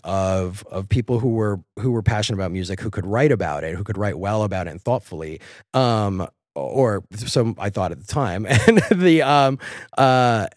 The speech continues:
and essentially because I had no, you know, there was no revenue of any sort. It was a passion project. I was,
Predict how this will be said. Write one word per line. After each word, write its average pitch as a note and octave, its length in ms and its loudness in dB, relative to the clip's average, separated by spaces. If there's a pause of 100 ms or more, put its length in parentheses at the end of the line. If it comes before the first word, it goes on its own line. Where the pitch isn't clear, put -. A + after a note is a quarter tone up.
and D3+ 600 2
essentially D3 680 2
because C#3 360 -2
I C3+ 80 0
had B2 220 0
no, A#2+ 420 -2 (180)
you B2 140 -2
know, E2 400 -10
there B2 240 -2
was A#2+ 140 -2
no B2 200 0
revenue A2 440 -2
of F#2+ 80 -6
any F#2 180 -8
sort. B2 320 -2
It - 40 -6
was F#2 140 -8
a G2 60 -6
passion G2+ 380 -4
project. E2+ 480 -10
I F2 80 -8
was, F#2+ 160 -10